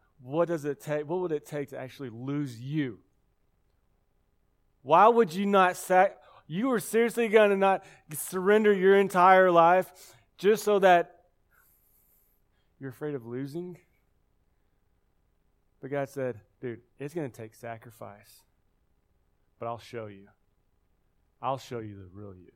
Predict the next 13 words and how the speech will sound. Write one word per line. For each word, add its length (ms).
who 260
I've 260
created 400
you 140
to 80
be, 220
and 140
you 140
will 80
have 200
great 220
influence, 560
man." 180